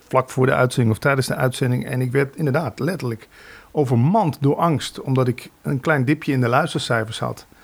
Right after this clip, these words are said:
De, de cijfers, ehm, beoordeling.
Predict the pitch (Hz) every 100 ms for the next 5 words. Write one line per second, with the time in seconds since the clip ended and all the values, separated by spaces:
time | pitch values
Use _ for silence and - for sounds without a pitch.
0 | - - - _ _ _ - 151 123 143
1 | - 151 135 131 - 185 226 220 127 98
2 | - - 131 120 117 117 113 - _ _
3 | - _ _ 139 240 220 214 147 139 120
4 | 113 107